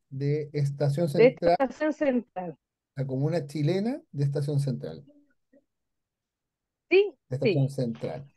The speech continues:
Speaker 1: Se destaca por la cercanía, lo voy a poner, se destaca, pero du-, no, no du-, no dudo que sea así, por la relación con su, con sus vecinos.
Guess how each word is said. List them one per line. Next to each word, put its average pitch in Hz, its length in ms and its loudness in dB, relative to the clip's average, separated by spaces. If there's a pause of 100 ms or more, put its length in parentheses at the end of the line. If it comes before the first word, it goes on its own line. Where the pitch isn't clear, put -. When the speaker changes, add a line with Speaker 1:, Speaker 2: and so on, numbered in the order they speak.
(180)
Speaker 1:
Se - 140 -2
destaca 190 680 0
por 156 100 2
la 143 120 4
cercanía, 143 640 0
lo 170 100 0
voy 135 100 4
a 131 80 2
poner, 127 360 -4
se 117 140 -8
destaca, 131 480 -4 (120)
pero 113 180 -2
du-, 117 360 -6
no, 120 140 -6
no 123 180 -4
du-, 139 180 4
no 143 160 8
dudo 147 220 8
que 151 100 2
sea 156 140 4
así, 175 320 -4 (800)
por 127 420 -4
la 120 520 -10
relación 110 1400 -4 (460)
con 113 540 -8
su, 113 560 -10 (880)
con 113 260 -6
sus 113 300 -12
vecinos. 104 540 -10